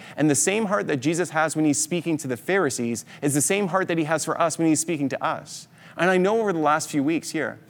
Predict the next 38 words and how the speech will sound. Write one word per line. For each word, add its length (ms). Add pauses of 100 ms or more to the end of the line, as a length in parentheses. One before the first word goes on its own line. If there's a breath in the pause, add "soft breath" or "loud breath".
(140 loud breath)
I 120
know 100
we've 160
been 140
hearing 300
words 280
of 80
conviction, 560
of 220
rebuke. 500 (180 loud breath)
I 100
know 100
we've 140
been 180
hearing 260
words 300
of 180
course 400
correcting, 640 (180 loud breath)
and 140
that's 160
been 140
important. 680 (280 loud breath)
But 160
today, 460
what 140
we 140
also 320
really 220
notice 480 (180 loud breath)
is 160
that 240
every 300
single 320
one 160
of 100
these 160
words, 540